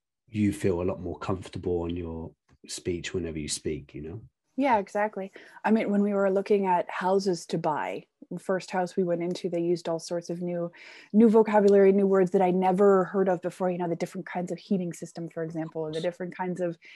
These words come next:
Speaker 2: kinds of air, whatever. And the, I mean, here in Germany, you've also got different kinds of walls. So they talk about this kind of thing. And I'm like, "What?"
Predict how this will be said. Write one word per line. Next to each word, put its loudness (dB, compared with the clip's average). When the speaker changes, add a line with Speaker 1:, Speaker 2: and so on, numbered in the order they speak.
Speaker 2:
kinds 0
of 2
air, 4
whatever. 2
And 0
the, 2
I 2
mean, 0
here -2
in -2
Germany, -2
you've -2
also -2
got -2
different -6
kinds -4
of -6
walls. -2
So -8
they 8
talk 0
about 4
this -2
kind -2
of -4
thing. -8
And -2
I'm 0
like, -4
"What?" 2